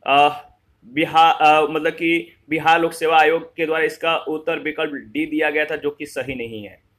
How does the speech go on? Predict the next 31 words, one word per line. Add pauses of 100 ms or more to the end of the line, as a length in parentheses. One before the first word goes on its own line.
(400)
तो
यहाँ
पर
जो
है, (340)
अ,
देख
सकते
हैं,
इससे
पहले
वाले
जो
प्रश्न
को
हम
लोगों
ने
डिस्कस
किया
था, (180)
उसमें
इसकी
व्याख्या
दिया
गया
है,
एक
बार (320)
देख
लीजिएगा।